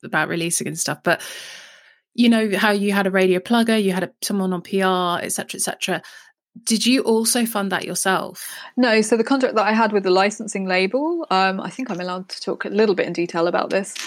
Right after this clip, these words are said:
Speaker 2: So that meant that they had a minimum, um, commitment to s-, to marketing spend. So that meant that they covered the cost of the radio plugger and of the P R. There was nothing left in the budget after that, though.
Speaker 1: Mm-hmm, mm-hmm.
Speaker 2: Um,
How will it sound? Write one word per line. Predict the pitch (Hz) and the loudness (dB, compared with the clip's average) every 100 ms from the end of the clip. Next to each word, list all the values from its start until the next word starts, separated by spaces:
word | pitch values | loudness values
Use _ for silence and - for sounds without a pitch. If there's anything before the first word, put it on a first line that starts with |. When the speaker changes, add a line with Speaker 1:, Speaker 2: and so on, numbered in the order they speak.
| - | -12
Speaker 2:
So | - 233 | 0 2
that | 220 190 | 4 4
meant | 208 202 220 | 2 2 0
that | 214 | 0
they | 208 202 196 | 4 4 4
had | 190 196 | 2 -2
a | 190 | 0
minimum, | 190 214 208 196 185 185 - | 0 0 2 0 -4 -8 -8
um, | 185 180 175 175 175 185 - - | -2 -2 -2 -6 -10 -12 -10 -4
commitment | - 220 202 180 - - | 2 2 2 -2 -4 -10
to | 202 | -8
s-, | - - | -8 -4
to | 208 | 0
marketing | 196 190 185 - 175 175 | 4 4 2 -6 -8 -8
spend. | - 175 - - - - | -4 -4 -4 -12 -16 -10
So | - | -2
that | 196 180 | 2 4
meant | 190 175 - | 4 2 2
that | - | 0
they | 202 190 | 2 2
covered | - 208 185 190 | 2 0 2 0
the | |
cost | 190 202 - 190 | -2 -2 -2 -4
of | |
the | 185 | -4
radio | 190 185 196 185 | 0 2 2 0
plugger | 185 190 - - | 0 -4 -2 -2
and | 185 185 | -2 -2
of | 185 | -6
the | |
P | 202 196 | -4 -2
R. | 190 190 - - | 0 -2 -6 -2
There | 214 208 | 2 4
was | 202 | 4
nothing | 214 208 208 | 2 2 0
left | 185 180 185 | 0 0 -2
in | 185 | -2
the | |
budget | 185 180 - | -2 -2 -2
after | - 190 190 | -4 -4 -4
that, | 190 - | -4 -4
though. | - - _ _ _ - | -6 -6 _ _ _ -8
Speaker 1:
Mm-hmm, | 185 185 | -4 -4
mm-hmm. | 180 - 180 180 | -6 -8 -6 0
Speaker 2:
Um, | 175 175 | 0 -2